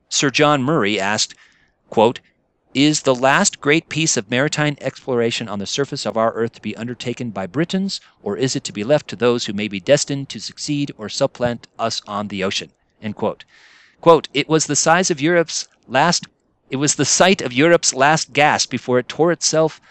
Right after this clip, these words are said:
apart in the Great War," end quote. Griffiths, twenty ten. The explorers were heroes to their nations and contributed to poetry and art, such as Shackleton's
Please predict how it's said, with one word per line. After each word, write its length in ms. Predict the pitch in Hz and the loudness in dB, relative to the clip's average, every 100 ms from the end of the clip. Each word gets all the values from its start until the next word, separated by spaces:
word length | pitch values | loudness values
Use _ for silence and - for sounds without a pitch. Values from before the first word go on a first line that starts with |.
| _ - | _ -12
apart 460 | - - 156 - _ _ _ _ | -8 2 2 2 _ _ _ _
in 160 | 131 135 | -2 0
the 80 | 123 | 0
Great 420 | 107 131 143 - | 2 2 2 -2
War," 380 | 110 127 87 - - | 0 2 2 -4 -8
end 180 | 123 - | -8 -4
quote. 280 | 107 82 | -4 -4
Griffiths, 640 | - 131 131 98 90 - - _ _ | 0 0 2 -2 -10 -12 -18 _ _
twenty 320 | - 120 107 98 | -12 -6 -4 -4
ten. 340 | - 92 69 _ _ _ _ _ _ _ _ | -6 -8 -12 _ _ _ _ _ _ _ _
The 100 | 156 | 2
explorers 460 | 160 - 220 240 | 2 0 -2 -2
were 120 | 175 147 | -2 -2
heroes 460 | 120 101 80 95 | -2 -4 -4 -10
to 120 | - 110 | -8 -4
their 120 | 107 | -2
nations 460 | 104 90 - 110 | -2 -4 -8 -8
and 160 | 123 117 | -8 -8
contributed 520 | 123 - 131 131 117 | -10 -8 -6 -6 -10
to 80 | 170 | -14
poetry 540 | - 151 110 - 82 | -2 0 -2 -6 -16
and 100 | 82 - | -18 -4
art, 320 | 127 104 - - _ | -2 0 -4 -20 _
such 300 | - - 117 | -8 -6 -2
as 180 | 113 107 | -2 -2
Shackleton's 800 | - - 135 - 131 120 120 - | -2 0 0 -2 -8 -6 -6 -6